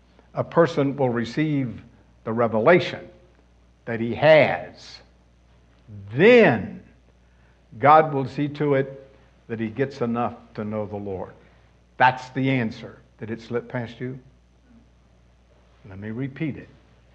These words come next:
This is, if you're taking notes, this is what you write down. If you grapple with this question, this is what you remember. If somebody challenges you with this problem, this is what you tell them. If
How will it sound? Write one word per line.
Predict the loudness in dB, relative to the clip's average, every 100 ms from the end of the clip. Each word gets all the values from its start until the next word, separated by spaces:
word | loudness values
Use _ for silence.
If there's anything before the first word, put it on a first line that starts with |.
| _ _ _ -20 _ _ -20
This | -14
is, | -12 -12
if | -8
you're | -8
taking | -6 -6 -6 -4 -4
notes, | -4 -6 -8
this | -14 -14
is | -14 -12
what | -10 -6
you | -2
write | -2 -2 -2
down. | -2 -2 -8 -18 _ -20 -20 -18
If | -16 -10
you | -10
grapple | 2 2 4 0
with | -2 -4
this | -8
question, | 0 0 0 -2 -8
this | -8 -12
is | -12
what | -12 -10
you | -8
remember. | -4 -2 -2 -2 -4 -10 -18 -20 -16
If | -10
somebody | -6 -2 0 0
challenges | 0 4 4 4 0 -2 0
you | 0
with | 0
this | -2 -4
problem, | 4 6 6 4 0
this | -4 -4
is | -2
what | -2 -2
you | -2
tell | 2 6 8 6
them. | -2 -8 -18 -20 -20 -20 -20 _
If | 8 8 8 4